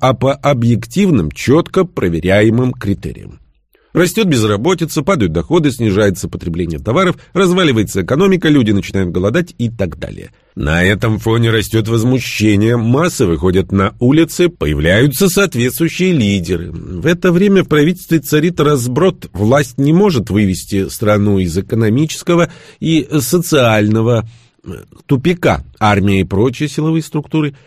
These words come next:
переходят на сторону народа, в кавычках, и дело готово, режим свергнут. Эта концепция давно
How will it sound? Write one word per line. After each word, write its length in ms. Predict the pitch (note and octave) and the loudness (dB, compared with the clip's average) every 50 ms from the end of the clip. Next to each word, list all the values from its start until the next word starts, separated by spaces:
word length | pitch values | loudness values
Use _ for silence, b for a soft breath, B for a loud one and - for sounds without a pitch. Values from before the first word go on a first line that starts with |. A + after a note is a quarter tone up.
| b b b b b b b | b b b b b b b
переходят 560 | F3+ - G#3+ F#3+ - F#3+ G#3 G3+ A3 E3+ - | 2 2 2 2 2 2 2 2 0 -2 -2
на 120 | F3+ E3 | -2 -2
сторону 360 | B2 - D#3+ E3 E3+ E3+ F3 | -2 0 0 0 2 2 0
народа, 400 | E3+ D3 A#2 G2+ G2 F#2+ F#2+ F#2+ | 0 0 0 0 0 0 0 -2
в 80 | F2+ - | -4 -4
кавычках, 480 | - F#2 F2+ F#2 F#2 - - - - - | -4 -2 -2 -2 -2 -4 -8 -14 -10 -8
и 60 | D#2+ | -6
дело 240 | C2+ D2 D2 D2+ D#2 | -4 -4 -4 -4 -4
готово, 440 | E2+ G#2+ A#2 - F#3 E3 G#2+ C2 | -6 -6 -4 -4 -4 -4 -4 -6
режим 540 | - D2 D2 C2+ C#2+ E2 F#2 A2 B2 B2+ B2 B2+ - - | -8 -10 -10 -6 -4 0 2 2 2 0 -2 -6 -14 -16
свергнут. 760 | - - - D2 C#2+ C#2+ C2+ C2+ - - - - - - _ _ _ _ _ _ _ _ _ _ _ _ _ _ _ - | -12 -8 -6 -6 -4 -4 -6 -8 -10 -18 -20 -20 -20 -20 _ _ _ _ _ _ _ _ _ _ _ _ _ _ _ -6
Эта 260 | D#2+ E2 D#2+ - G#2+ F2 | -4 -2 -2 0 -2 -2
концепция 720 | - G2+ G2 F#2+ F2+ - A2 G#2+ F#2 - - - G#2 F#2+ | 0 0 0 0 0 0 0 0 0 -2 0 0 0 2
давно 560 | F2 G2 G#2 G2 G2+ A#2 C3+ C3+ G#2+ E2 | 2 2 2 2 2 2 2 2 0 -2